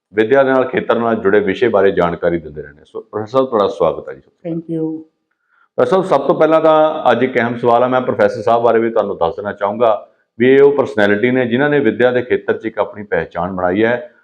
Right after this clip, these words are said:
Speaker 1: ਔਰ ਇਹਨਾਂ ਦੇ ਪੜ੍ਹੇ ਬੱਚੇ ਜਿਹੜੇ ਅੱਜ ਆਈ ਏ ਐਸ, ਪੀ ਸੀ ਐਸ ਤੇ ਸੀ ਏ ਬਣ ਚੁੱਕੇ ਨੇ। ਸੋ ਬੜਾ ਅੱਛਾ ਲੰਬਾ ਤਜਰਬਾ, ਤਕਰੀਬਨ ਮੈਂ ਕਹੂੰਗਾ ਵੀ ਚਾਲੀ ਸਾਲ ਇਹਨਾਂ ਨੇ ਆਪਣੀ ਜ਼ਿੰਦਗੀ ਦੇ ਵਿੱਚ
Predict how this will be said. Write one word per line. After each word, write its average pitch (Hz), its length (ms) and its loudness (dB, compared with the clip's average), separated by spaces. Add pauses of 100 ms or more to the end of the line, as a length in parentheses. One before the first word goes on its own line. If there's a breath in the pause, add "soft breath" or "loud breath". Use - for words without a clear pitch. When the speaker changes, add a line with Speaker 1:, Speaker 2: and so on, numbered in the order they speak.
(180 loud breath)
Speaker 1:
ਔਰ 151 420 4
ਇਹਨਾਂ 156 220 2
ਦੇ 170 100 2
ਪੜ੍ਹੇ 143 280 0
ਬੱਚੇ 139 380 2
ਜਿਹੜੇ 120 300 2
ਅੱਜ 113 200 -2
ਆਈ 120 260 2
ਏ - 20 4
ਐਸ, 117 120 2 (140)
ਪੀ 110 120 2
ਸੀ 127 180 0
ਐਸ 113 100 0 (320)
ਤੇ 117 80 -8
ਸੀ 98 260 -4
ਏ 104 40 2
ਬਣ 82 200 -4
ਚੁੱਕੇ - 260 -20
ਨੇ। - 80 -20 (540)
ਸੋ - 60 -2
ਬੜਾ 113 200 2
ਅੱਛਾ 117 200 -2
ਲੰਬਾ 117 300 0
ਤਜਰਬਾ, 107 420 2
ਤਕਰੀਬਨ 110 420 0
ਮੈਂ 117 120 -2
ਕਹੂੰਗਾ 107 320 -2
ਵੀ 107 120 -2
ਚਾਲੀ 104 360 -2
ਸਾਲ 95 460 0
ਇਹਨਾਂ 95 120 -12
ਨੇ 98 80 -8
ਆਪਣੀ 92 220 -10
ਜ਼ਿੰਦਗੀ 82 360 -12
ਦੇ 92 80 -4
ਵਿੱਚ 85 420 -10